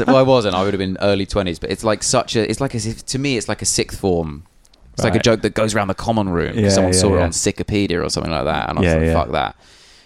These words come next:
Speaker 1: But after it, I would say, "I know I'm going to hell for doing these jokes. I don't care." People always say, "Reese, where are you gonna end up? Gates of heaven or gates of hell?" I'm always like, "Well, as long as it's a gated community,
Speaker 2: <laughs>
Speaker 1: I'll feel right at home." And I liked saying that, even though it's really laboured to get to that punchline.
Speaker 2: That's great, though.
Speaker 1: "Gates of heaven, gates of hell."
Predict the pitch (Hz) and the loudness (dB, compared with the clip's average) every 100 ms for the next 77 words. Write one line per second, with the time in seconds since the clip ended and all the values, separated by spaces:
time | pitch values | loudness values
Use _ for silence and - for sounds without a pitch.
0 | _ - 117 110 92 82 - - 82 76 | _ 2 2 2 0 0 -2 -2 -2 -2
1 | 69 - 92 101 101 92 87 87 92 85 | -6 -8 -2 0 2 0 -2 -4 -2 0
2 | 58 87 - _ _ _ _ _ _ _ | -2 -8 -18 _ _ _ _ _ _ _
3 | - 90 82 78 - 90 - 85 - 101 | -8 -6 -6 -6 -8 -8 -4 -6 -6 -6
4 | 80 - 92 90 87 - 90 87 87 - | -6 -6 -4 -2 -2 -2 -2 -2 -4 -2
5 | 90 87 87 90 87 - 87 - 98 90 | -2 0 -2 0 0 0 -2 -2 -4 -2
6 | 85 87 71 82 101 87 78 85 82 73 | -2 -4 -4 -4 -2 0 -2 -4 -2 -2
7 | 85 87 90 90 - 78 87 87 - 92 | -2 -2 -4 -4 -6 -4 -4 -4 -10 -6
8 | 92 - - - - - - - - - | -6 -6 -8 -6 0 0 0 -6 -8 -4
9 | 90 - 92 87 85 92 101 67 82 - | -2 2 2 4 2 2 0 -2 -8 -12
10 | - - - - 101 107 117 123 - - | -8 -6 -6 -2 0 4 4 4 2 0
11 | 104 104 98 85 - 131 139 120 107 107 | 2 2 0 0 -2 0 2 4 0 -2
12 | 113 135 135 117 107 107 101 90 85 - | 2 6 6 6 4 4 2 2 -4 -4
13 | 82 - 90 - 87 - 82 76 71 - | -4 -2 -4 -2 -4 -4 -6 -6 -10 -6
14 | 104 - 107 107 98 110 113 - 110 110 | -2 2 2 2 4 4 4 2 2 2
15 | 101 98 101 98 - 98 107 78 | 0 0 2 0 -2 -2 0 0